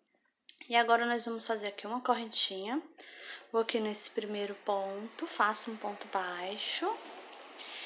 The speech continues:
E agora, a gente vai dar início à carreirinha de número dez, tá? Então, agora a gente vai dar início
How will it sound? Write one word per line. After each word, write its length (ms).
E 100
agora, 380
a 40
gente 200
vai 140
dar 120
início 320
à 60
carreirinha 460
de 180
número 340
dez, 460
tá? 340
Então, 140
agora 240
a 40
gente 180
vai 120
dar 100
início 500